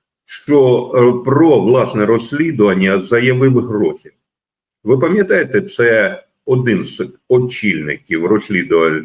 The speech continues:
е, розслідувачів з Bellingcat. Так от, Грозєв і The Insider будуть вести власне розслідування дружини очільника Головного управління розвідки Міністерства оборони Буданова.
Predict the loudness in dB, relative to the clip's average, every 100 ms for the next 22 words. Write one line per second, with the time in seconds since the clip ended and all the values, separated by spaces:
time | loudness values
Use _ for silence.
0 | -4 0 2 2 2 0 0 -2 2 0
1 | 0 -4 -6 -6 -2 -2 -2 -6 -10 -10
2 | -10 _ _ _ _ _ _ -2 0 0
3 | -2 -2 -16 -8 -4 0 4 4 4 -2
4 | -2 -2 -2 0 0 0 -2 -2 -2 0
5 | -4 -4 -2 -2 -2 -2 -2 -2 -2 -2
6 | 2 2 2 0 -8 -14 -14 -8 -2 -2
7 | -2 -4 -4 0 -2 -2 -6 -6 -6 -4
8 | -4 -2 -2 -4 -6 -6 -2 -2 -2 -6
9 | -4 -6 -6 -4 -2 0 0 0 0 -2
10 | -6 -14 -12 -8 -8 -6 -6 -4 -2 -2
11 | -2 -4 -10 _ _ -4 0 0 0 -2
12 | -2 -4 -6 -8 -10